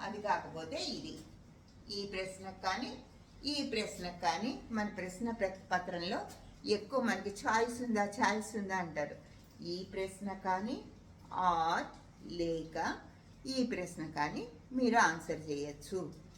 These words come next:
అని విద్యార్థులకి ఒక సౌలభ్యాన్ని ఇస్తారనమాట. ఈ విధంగా ఒక్కొక్క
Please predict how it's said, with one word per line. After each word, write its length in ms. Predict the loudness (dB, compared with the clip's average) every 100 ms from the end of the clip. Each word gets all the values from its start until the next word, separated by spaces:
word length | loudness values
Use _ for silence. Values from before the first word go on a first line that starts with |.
| -6
అని 140 | -2 0
విద్యార్థులకి 680 | 0 0 0 0 -2 -2 -2
ఒక 140 | -4
సౌలభ్యాన్ని 840 | -2 -2 0 -2 -4 -8 -8 -6 -6 -8 -18 -18 -12
ఇస్తారనమాట. 800 | -10 -8 -4 -4 -2 -6 -6 -8 -10 -12 -18 -20 -20 -16 -2
ఈ 120 | 2 2
విధంగా 600 | 0 -2 -2 -2 2 2 0 -6 -10 -18 -20 -20 -14
ఒక్కొక్క 400 | -10 -6 -4 -4